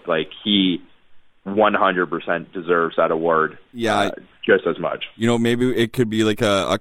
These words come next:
Speaker 2: a, a newly created one, like, most important player. Not outstanding necessarily, but most important. And I think he would be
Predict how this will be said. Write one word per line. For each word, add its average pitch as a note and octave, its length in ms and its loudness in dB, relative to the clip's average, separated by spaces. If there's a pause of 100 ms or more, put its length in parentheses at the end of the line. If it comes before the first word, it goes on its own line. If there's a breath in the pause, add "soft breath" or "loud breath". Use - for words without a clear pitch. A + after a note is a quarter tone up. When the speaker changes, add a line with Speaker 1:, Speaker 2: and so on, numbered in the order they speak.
(140)
Speaker 2:
a, G#2+ 40 0
a G#2+ 40 2
newly A2 340 2
created G2+ 400 -2
one, G2 160 0
like, G2 160 -2
most A#2 340 0
important G#2+ 600 -2
player. E2 420 -2
Not A#2+ 240 2
outstanding B2 580 0
necessarily, A2 560 0
but A2 140 2
most A2+ 240 0
important. G#2 460 0
And F#2+ 100 -4
I F#2+ 60 -2
think G#2+ 240 -4
he B2 240 2
would A2+ 200 4
be F2+ 380 0